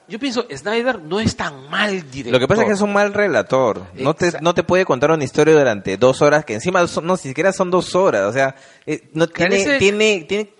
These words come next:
Speaker 2: cra-
Speaker 1: carece de criterio de
Speaker 2: No, y
Speaker 1: comprensión.
Speaker 2: carece de capacidad de síntesis.
Speaker 1: Sí.
Speaker 2: O sea, no, es imposible para
Speaker 1: O sea,
Speaker 2: él
Speaker 1: para
Speaker 2: darse
Speaker 1: esto
Speaker 2: cuenta de que
Speaker 1: creo
Speaker 2: una película puede durar dos horas si es que no es tan buena, pues.
Speaker 1: Mira, para mí...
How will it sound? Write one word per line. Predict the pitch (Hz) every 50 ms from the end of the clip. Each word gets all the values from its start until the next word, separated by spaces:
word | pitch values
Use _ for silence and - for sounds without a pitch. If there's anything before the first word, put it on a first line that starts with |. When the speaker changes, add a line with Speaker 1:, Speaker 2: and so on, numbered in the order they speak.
| _ _ _
Speaker 2:
cra- | - 98 87 82
Speaker 1:
carece | _ - 170 220 220 302
de | 285
criterio | - 147 147 139 - 202 214 214 226 226 262 311 302 -
de | - 151 165
Speaker 2:
No, | 190 180 143
y | 120
Speaker 1:
comprensión. | 120 - 120 113 123 160
Speaker 2:
carece | 185 165 -
de | 202 196
capacidad | - 170 151 - 113 - - 139 151
de | 156
síntesis. | - - 175 156 120 - 90 82 - - - - - - _
Speaker 1:
Sí. | - - -
Speaker 2:
O | _ _ _ _ -
sea, | - 123 123 165 131 123 107 82 90 107 110 113 - _ _ _ _ - - 123 123
no, | 123 131 143 160 185 196 202 196 185 170 156 160 160 139
es | 160 165 -
imposible | 196 190 190 170 - 143 131 131 - 185 180 185 180 185 180
para | - 127 -
Speaker 1:
O | -
sea, | 131 185
Speaker 2:
él | 139
Speaker 1:
para | 151 156
Speaker 2:
darse | 160 170 160
Speaker 1:
esto | 151 - 165
Speaker 2:
cuenta | 165 160 160 170 185
de | 175
que |
Speaker 1:
creo | - 151
Speaker 2:
una | 147 156 156
película | - 147 151 - 160 156 147
puede | - 143 143
durar | 147 143 143 139 139 135 -
dos | - 135 135 143 139 -
horas | 156 151 147 147 151 -
si | - 139
es |
que | - 131
no | 123
es | 123 -
tan | 127 117
buena, | 120 120 117 104 95 90
pues. | 85 80 80 82 -
Speaker 1:
Mira, | 185 160 120
para | 143 135 143 147
mí... | 165 208 247 269 254